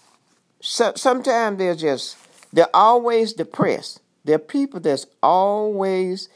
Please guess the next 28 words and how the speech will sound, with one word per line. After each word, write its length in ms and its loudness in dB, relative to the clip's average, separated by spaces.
depressed. 540 -4
They're, 220 2
they 240 2
are 120 0
so 280 -2
depressed 560 -2
you 160 -6
can't 260 -4
hardly 280 0
bring 260 -4
them 160 -4
up. 240 -4
And 240 2
then 240 -2
if 120 -2
you 200 -6
do 260 0
bring 320 -4
them 160 -4
up, 220 -4
they 160 2
right 300 -2
back 220 -8
down 340 -2
in 120 -8
the 80 -4
dumps 460 -6
again, 500 -4